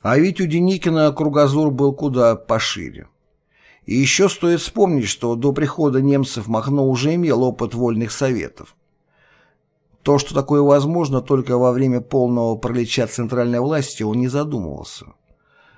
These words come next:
Так что непримиримое отношение к белым вполне понятно.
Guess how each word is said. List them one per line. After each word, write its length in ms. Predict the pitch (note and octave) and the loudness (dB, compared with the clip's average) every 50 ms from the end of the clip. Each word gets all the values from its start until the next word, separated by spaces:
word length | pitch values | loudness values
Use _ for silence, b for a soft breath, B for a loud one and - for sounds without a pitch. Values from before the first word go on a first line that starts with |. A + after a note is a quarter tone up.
| b b b _ | b b b _
Так 180 | - B2+ A#2+ A#2 | -4 -2 -2 -2
что 260 | - - - C3 A#2 | -2 -2 -2 0 0
непримиримое 760 | B2 C#3+ D3+ D3 E3+ E3+ F3 F3 F3+ F3+ F3+ D#3+ C#3 C3 B2+ | 2 0 0 2 0 0 2 2 2 2 2 4 4 4 2
отношение 540 | B2 B2+ C3+ C3+ - - C#3+ C#3+ C3+ B2+ A#2 | 2 0 0 0 0 0 0 0 0 0 -2
к 80 | A2 | 0
белым 340 | A2 C3+ D3+ E3 D#3+ D3 A#2+ | 2 2 2 4 2 0 -2
вполне 440 | G#2+ - - - G2 A#2 B2 B2+ C3 | -4 -4 -4 -2 0 0 0 0 -2
понятно. 680 | C3 - C#3 C3+ B2 G2 D#2+ - - - - - - | -2 -2 -2 -2 -2 -2 -4 -6 -8 -12 -16 -16 -16